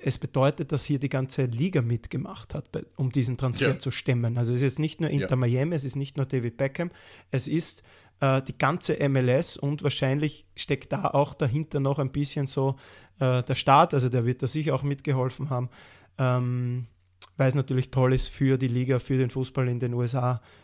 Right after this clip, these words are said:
Speaker 1: äh, für das ganze Land. Ähm, da hat die ganze Liga mitgeholfen, dass am Ende, äh, dieser, ich weiß nicht, wie lange ist sein Vertrag jetzt, zwei Jahre, äh, dass er
Speaker 2: Was
Speaker 1: dann
Speaker 2: man hört, sogar, wa-, was man hört, sogar vier Jahre.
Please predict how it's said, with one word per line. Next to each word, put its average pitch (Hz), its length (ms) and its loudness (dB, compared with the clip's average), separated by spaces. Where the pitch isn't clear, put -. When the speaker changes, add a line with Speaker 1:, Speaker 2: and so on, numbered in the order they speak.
Speaker 1:
äh, 123 140 0
für - 140 -4
das 123 160 -2
ganze 131 240 -2
Land. 123 320 0
Ähm, 131 580 2
da 143 80 0
hat 139 100 -2
die 160 60 -4
ganze 170 280 0
Liga 165 220 2
mitgeholfen, 156 720 0
dass 139 240 -2
am 135 160 -4
Ende, 147 460 0
äh, 135 380 2
dieser, 131 480 0
ich 120 120 -8
weiß 135 140 2
nicht, 139 140 -4
wie 143 60 0
lange 135 200 2
ist 135 100 0
sein 143 100 0
Vertrag 135 360 2
jetzt, 143 200 -4
zwei 135 160 4
Jahre, 139 380 2
äh, 131 340 0
dass 139 160 0
er 139 80 0
Speaker 2:
Was 113 80 -2
Speaker 1:
dann 127 200 4
Speaker 2:
man 107 40 0
hört, 120 160 0
sogar, 113 320 -6
wa-, 110 180 -6
was 107 140 -6
man 110 120 -4
hört, 117 120 -6
sogar 104 220 -8
vier 147 420 -4
Jahre. 104 420 0